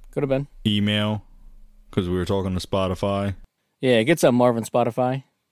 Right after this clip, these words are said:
Speaker 1: Hit us
Speaker 2: Yeah.
Speaker 1: up. Wendy's? You know where we live? No, no,
Speaker 2: They
Speaker 1: you
Speaker 2: do?
Speaker 1: don't. No, I hope not.
Speaker 2: Oh, fuck.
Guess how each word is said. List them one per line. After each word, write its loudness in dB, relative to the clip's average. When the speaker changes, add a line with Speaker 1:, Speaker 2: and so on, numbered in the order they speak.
Speaker 1:
Hit 4
us 2
Speaker 2:
Yeah. 6
Speaker 1:
up. -4
Wendy's? 2
You -2
know 4
where 6
we 4
live? 2
No, -10
no, -2
Speaker 2:
They 2
Speaker 1:
you -2
Speaker 2:
do? 0
Speaker 1:
don't. 2
No, -4
I -6
hope -4
not. -4
Speaker 2:
Oh, -12
fuck. -10